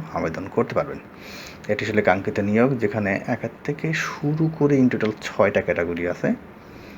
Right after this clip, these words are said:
তো ছয়টা ক্যাটাগরিতে কিন্তু বেশ কিছু ছেলেমেয়ে নিয়োগ করবে, সমগ্র দেশ থেকেই আবেদন করা যাবে। আবেদনটা শুরু হবে হলো পাঁচ এক দুই হাজার ছাব্বিশ, that means জানুয়ারির পাঁচ তারিখ থেকে চলবে পঁচিশ তারিখ পর্যন্ত। এইটা হলো সেই কাঙ্ক্ষিত নিয়োগ।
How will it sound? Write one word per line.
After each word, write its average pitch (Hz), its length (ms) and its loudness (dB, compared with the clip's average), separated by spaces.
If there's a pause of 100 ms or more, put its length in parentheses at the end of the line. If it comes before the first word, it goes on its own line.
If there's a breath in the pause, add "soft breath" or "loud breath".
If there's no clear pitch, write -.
(200 loud breath)
তো 131 80 0
ছয়টা 143 340 8
ক্যাটাগরিতে 143 520 8
কিন্তু 135 180 4
বেশ 117 200 2
কিছু 110 160 -2
ছেলেমেয়ে 98 400 -2
নিয়োগ 90 220 -2
করবে, 98 240 2
সমগ্র 90 380 -2
দেশ 82 260 -4
থেকেই 95 240 -2
আবেদন 85 440 0
করা 90 220 2
যাবে। 131 320 6 (640 loud breath)
আবেদনটা 123 580 8
শুরু 127 340 2
হবে 123 340 8
হলো 113 540 6
পাঁচ 110 500 6 (100)
এক 101 240 4 (100)
দুই 90 180 -2
হাজার 87 260 -2 (100)
ছাব্বিশ, 104 400 0 (120)
that - 200 0
means 120 400 2 (160)
জানুয়ারির 90 440 2
পাঁচ 82 200 -4
তারিখ - 180 -2
থেকে 185 380 0
চলবে 117 260 4 (100)
পঁচিশ - 280 -2
তারিখ - 300 -2
পর্যন্ত। 160 360 -6 (800 loud breath)
এইটা 107 280 0
হলো 95 140 0
সেই 90 240 -2 (100)
কাঙ্ক্ষিত 90 460 -4
নিয়োগ। 87 520 4